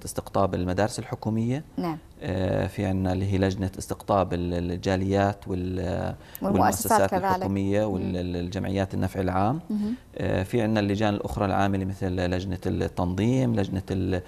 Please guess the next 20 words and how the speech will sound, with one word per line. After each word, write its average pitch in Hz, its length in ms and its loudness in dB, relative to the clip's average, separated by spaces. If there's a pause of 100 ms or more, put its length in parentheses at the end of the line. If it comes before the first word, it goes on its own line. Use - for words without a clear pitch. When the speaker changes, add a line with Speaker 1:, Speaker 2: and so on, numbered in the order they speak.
(240)
Speaker 1:
الأمن، 104 720 2
لجنة 90 320 0
ال-، 98 200 0
اللجنة 95 260 2
المالية، 107 680 2
لجنة 98 220 0
Speaker 2:
مم. - 60 0
Speaker 1:
التجهيزات. 104 760 2 (260)
Speaker 2:
مم. 208 180 -4
Speaker 1:
آه، 104 160 2
طبعًا 101 340 -2
هو 95 440 0
مهرجان 95 800 0
ثقافي 92 800 -2
كبير 92 300 -2
جدًا 101 300 -4
محتاج 95 460 -2
لجهود 101 460 -2 (460)
تطوعية 92 460 2
ضخمة. 87 360 -2